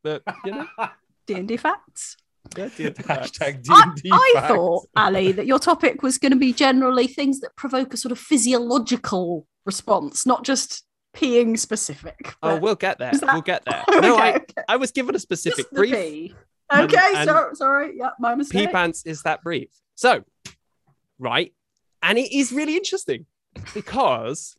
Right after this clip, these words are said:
Speaker 1: the first thing, first thing you must understand is that the whole peeing or weeing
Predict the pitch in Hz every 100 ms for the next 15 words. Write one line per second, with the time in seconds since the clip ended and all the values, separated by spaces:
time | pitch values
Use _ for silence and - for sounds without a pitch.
0 | _ _ _ _ _ _ _ _ 180 -
1 | 285 - 185 135 - - 214 180 - 135
2 | 135 160 - 135 117 - 139 117 107 -
3 | _ _ _ 135 123 127 120 - _ _
4 | _ _ _ _ 160 - 208 220 202 160
5 | - 208 196 160 131 123 123 _ _ _
6 | _ _ _ _ _ _ - 131 120 123
7 | 160 139 110 107